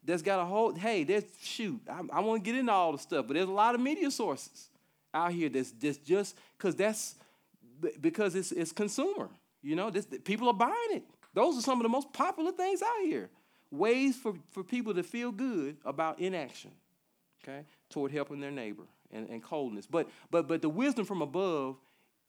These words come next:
is the wisdom that makes you want to seek peace. Here's another thing. James says it's gentle. The wisdom from above <laughs> is gentle.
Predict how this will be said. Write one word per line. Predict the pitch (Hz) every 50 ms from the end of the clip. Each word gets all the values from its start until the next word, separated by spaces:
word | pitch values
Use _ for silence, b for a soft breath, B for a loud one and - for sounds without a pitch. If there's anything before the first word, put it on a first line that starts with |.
| _ _
is | - 135 127
the | - 127 135
wisdom | 120 120 143 147 139 123 135 123 120
that | 113 107
makes | 110 113 117 113 113 - -
you | 120 113
want | 110 104 101 104 107
to | - -
seek | 104 - - - 107 101 98 95 _ _
peace. | - - 92 90 85 - - - - - _ _ b b b b b _
Here's | - 180 165
another | 156 170 170 165 156 143
thing. | 131 - 131 120 117 117 131 135 - _ _ _ _ _ _ _ _ _ _ _ _ _ - b b b b b b b _ -
James | - 147 147 151 156 151 143 -
says | - 156 135 117
it's | 139 127
gentle. | 104 - - 127 143 175 175 - 110 85 - _ _ _ _ _ _ _ _ _ _ _ _ _ _ _ _ _ _
The | -
wisdom | 113 123 151 175 175 156 165
from | 151 - 165 151
above | 143 135 123 139 156 175 185 165 147 123 131
<laughs> |
is | 139 139 135 -
gentle. | - - 160 175 170 156 - - 139 110